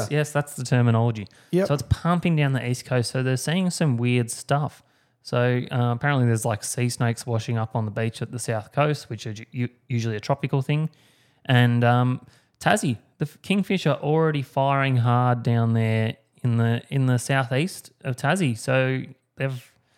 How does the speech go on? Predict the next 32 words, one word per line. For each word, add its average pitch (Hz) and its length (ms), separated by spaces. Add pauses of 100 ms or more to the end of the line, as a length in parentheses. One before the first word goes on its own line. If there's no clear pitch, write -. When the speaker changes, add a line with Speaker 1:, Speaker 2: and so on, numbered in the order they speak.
(540)
Speaker 1:
maybe 139 340
bypassed, 123 680
or 117 80
we 120 160
just 113 180
haven't 110 220
found 127 240
them 110 80
yet, 113 180
us, 135 320
and 127 160
they've 117 160
gone 117 200
straight 139 380
down 123 200
there 120 140
on 113 100
that 110 140
hot 117 200
current, 113 340
Joe. 117 260
So 110 280 (300)
Speaker 2:
I 165 40
wonder 175 260
if 151 100
the 143 100
mahi-mahis 147 760
are 147 60
back 139 240
off 127 180
Portland 120 360
again. 110 360